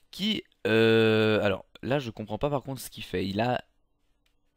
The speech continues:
il a tué l'épée. Alors, ça peut être une bonne idée. Après, je comprends pas pourquoi il a, il a forcément tué l'épée.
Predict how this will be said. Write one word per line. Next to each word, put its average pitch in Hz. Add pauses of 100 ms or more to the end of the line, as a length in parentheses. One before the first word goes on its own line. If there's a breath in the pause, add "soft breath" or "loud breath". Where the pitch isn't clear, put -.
(280)
il 117
a 156
tué 151
l'épée. 120
Alors, 95
ça 101
peut 135
être -
une 107
bonne 120
idée. 131
Après, 131
je -
comprends 104
pas 123
pourquoi 123
il 98
a, 92
il 95
a -
forcément 127
tué 117
l'épée. 131